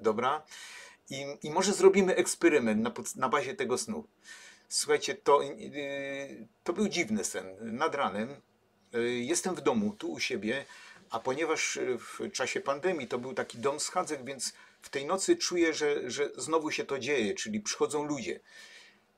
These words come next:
I wiecie, kto wchodzi? Yy, drzwi się otwierają i wchodzi George Soros. No. Słuchajcie, takie podkrążone oczy, bo on takie ma zawsze, nie? Smutny i czuję od niego strach.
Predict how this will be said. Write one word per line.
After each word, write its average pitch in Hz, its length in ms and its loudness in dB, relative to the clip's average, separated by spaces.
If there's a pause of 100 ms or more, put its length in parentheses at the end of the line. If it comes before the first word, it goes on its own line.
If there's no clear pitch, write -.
(180)
I 120 120 -6
wiecie, 139 240 -2
kto - 180 0
wchodzi? 120 600 -2 (340)
Yy, 101 200 -2
drzwi 117 200 -8
się 139 140 -4
otwierają 127 600 -2
i 120 100 -10
wchodzi 117 540 0 (280)
George 127 520 0 (280)
Soros. 95 520 -2 (1000)
No. - 340 -2 (600)
Słuchajcie, 120 320 -2
takie 113 220 -2
podkrążone 143 640 2
oczy, 135 300 2
bo 110 100 0
on 113 80 4
takie 113 260 -2
ma 113 200 2
zawsze, 113 440 -2
nie? 120 280 -4 (760)
Smutny 127 640 4
i 117 220 -8
czuję 208 380 4
od 123 180 0
niego 147 540 0 (200)
strach. - 640 -2